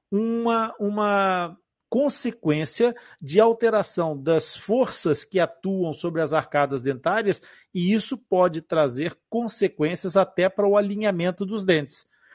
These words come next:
Isso pra não falar de outras funções que essa criança também poderá ter necessidade,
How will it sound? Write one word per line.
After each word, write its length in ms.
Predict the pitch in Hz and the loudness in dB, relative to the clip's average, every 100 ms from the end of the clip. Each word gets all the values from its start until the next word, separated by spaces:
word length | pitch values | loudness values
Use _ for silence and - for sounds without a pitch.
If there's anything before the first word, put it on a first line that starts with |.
| _ _ _ - | _ _ _ -4
Isso 320 | 240 269 - | 0 0 -2
pra 220 | 220 262 240 | -4 -2 0
não 200 | 160 165 | 0 -2
falar 480 | - 175 170 220 - _ _ 156 | -2 -2 -2 -4 -10 _ _ -10
de 160 | 190 - | -10 2
outras 520 | 196 226 269 - 202 | 8 8 6 2 0
funções 580 | - 185 151 151 143 143 | 0 -6 -2 0 0 -2
que 320 | - - 233 | -10 -4 2
essa 280 | 240 240 - | 4 4 -2
criança 580 | 214 196 170 156 151 143 | -2 -2 0 0 0 -2
também 420 | 147 240 190 196 | 0 -2 2 0
poderá 500 | 208 180 160 147 139 | 0 -4 0 2 2
ter 380 | 135 - 151 135 | 0 -2 0 0
necessidade, 800 | 131 117 139 - 160 147 208 202 | 0 -2 -4 -4 0 0 0 -6